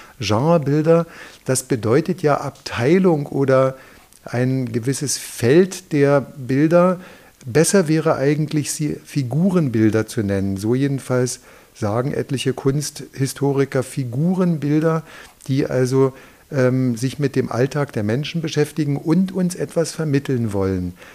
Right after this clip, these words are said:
Vermittelt wird hier in dem Sinne das Nachdenken darüber, dass der Zahn jetzt das Zeitliche segnet, in dem Sinne, er wird dann quasi irgendwo im Abfall landen oder vielleicht im Erinnerungsschächtelchen von dem armen Menschen.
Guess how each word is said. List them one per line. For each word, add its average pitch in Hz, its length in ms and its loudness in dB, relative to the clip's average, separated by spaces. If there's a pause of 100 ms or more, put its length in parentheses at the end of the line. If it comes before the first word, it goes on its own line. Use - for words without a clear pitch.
(120)
Vermittelt 147 600 0
wird 139 180 4
hier 135 420 2
in 147 200 -6
dem 139 200 0
Sinne 151 540 0
das 120 220 -4
Nachdenken 147 680 -2
darüber, 147 640 0 (340)
dass - 180 -4
der 113 200 -2
Zahn 120 520 -2
jetzt 143 360 -2
das 117 240 -4
Zeitliche 117 680 -2
segnet, 156 560 -2
in 143 140 -6
dem 135 180 -2
Sinne, 135 320 0
er 120 140 -2
wird 123 160 -2
dann 120 160 0
quasi 113 380 -2
irgendwo 123 340 -2
im 104 100 -2
Abfall 131 380 0
landen 139 420 0
oder 123 320 2
vielleicht 113 340 0
im 120 200 -4
Erinnerungsschächtelchen 131 1400 -2
von 127 280 -2
dem 131 260 2
armen 131 360 0
Menschen. 156 520 0